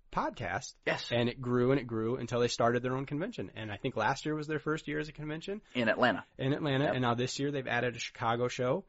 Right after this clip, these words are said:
Speaker 2: And then
Speaker 1: And
Speaker 2: they'll
Speaker 1: it
Speaker 2: also be having an Atlanta show.
Speaker 1: Exactly.
Speaker 2: Yeah.
Speaker 1: And there's several Walking Dead cast members are gonna be there. Uh, A M C's Comic Book Men.
Speaker 2: Yep.
Speaker 1: Uh, three, the three main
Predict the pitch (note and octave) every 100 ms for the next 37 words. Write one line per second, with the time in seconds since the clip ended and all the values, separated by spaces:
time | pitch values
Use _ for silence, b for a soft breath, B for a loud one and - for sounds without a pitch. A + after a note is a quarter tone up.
0 | - F2+ G2+ G2 G2 G2+ - G#2 G2 G2
1 | G2 F#2+ F#2 F#2+ B2+ A2+ A#2 G#2 A#2+ C#3
2 | - C3 B2+ C3 B2 A#2 - _ _ -
3 | - B2+ C#3+ D#3+ D#3 - C3+ C#3+ C#3 C#3+
4 | C#3 C#3+ C#3+ C#3+ C#3+ D3 D3 D3 C#3 C#3
5 | C#3 D3+ E3 A#2 G#2+ A#2 B2+ - B2 -
6 | B2 C3+ C#3 C3+ C#3+ D3 D#3 - G#2 A2
7 | G2 F#2+ _ - A#2 B2 A2+ - C3+ C3+
8 | C3 C3